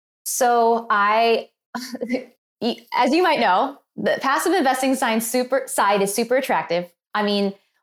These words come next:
once you start really getting into the active side, you understand truly how much effort and, you know, time and attention it takes to do this right. And I just have a lot of respect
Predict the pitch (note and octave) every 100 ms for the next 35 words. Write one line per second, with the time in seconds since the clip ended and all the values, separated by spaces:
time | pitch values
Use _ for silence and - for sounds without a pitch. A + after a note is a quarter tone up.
0 | _ A#3+ B3+ D#4+ D#4+ - A#3 A3+ F3+ G3+
1 | G3+ G3 G3 F#3 F#3+ F#3+ G3 F#3+ - F3
2 | - F#3 - D#3+ E3+ G3 - G3+ G3+ G3+
3 | - F3+ F3 F3 F#3 E3+ E3+ E3+ F3 D#3
4 | - - F3+ - E3 - - F3 D#3+ E3
5 | - - D#4 G4+ D4 F4+ - F#3+ C#4 F#3
6 | G#3+ A#3 A#3 F#3+ - F#3 F#3 - A3+ G#3+
7 | F#3 F3+ D#3+ C3+ - - _ _ _ _
8 | _ G3+ A3 A#3+ D4 C#4+ C#4 G#3 F#3+ G3+
9 | G3+ G3+ G3 - - - -